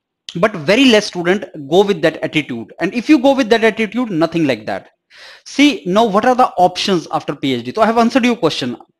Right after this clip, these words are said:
P H D after B Tech is good? Answer is very good.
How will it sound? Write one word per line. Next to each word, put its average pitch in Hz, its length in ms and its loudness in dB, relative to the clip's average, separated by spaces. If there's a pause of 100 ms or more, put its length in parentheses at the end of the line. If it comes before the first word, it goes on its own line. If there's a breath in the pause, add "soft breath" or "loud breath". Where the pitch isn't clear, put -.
(240)
P 240 140 0
H 247 80 0
D 254 160 0
after 220 260 0
B 180 140 -4
Tech 202 220 -4
is 202 100 -6
good? 240 300 -2 (100)
Answer 180 240 -2
is 175 80 -4
very 135 300 0
good. 120 240 -12